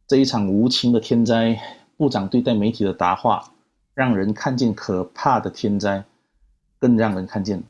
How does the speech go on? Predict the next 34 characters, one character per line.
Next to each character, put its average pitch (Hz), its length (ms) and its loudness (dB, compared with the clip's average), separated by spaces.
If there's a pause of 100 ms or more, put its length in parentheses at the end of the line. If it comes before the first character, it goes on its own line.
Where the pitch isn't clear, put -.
让 113 220 -2
人 90 140 -4
心 104 360 0
寒 87 160 -8
的 87 80 -8
人 82 180 -10 (140)
祸。 90 160 -6 (300)
民 131 180 2
间 185 140 0
的 170 100 2
救 175 160 0
灾 160 120 2
组 104 220 -6
织 123 220 0
以 107 80 4
及 113 200 0
无 98 200 0
数 123 160 0
的 110 140 2
无 98 160 2
名 104 180 2
英 107 140 2
雄 98 280 -4 (220)
自 151 180 2
动 131 160 0
自 131 160 0
发 127 140 0
地 - 80 -2
扛 104 240 -4
起 101 160 -2
救 113 160 0
灾 110 140 2
活 98 180 -4
动， 98 240 -4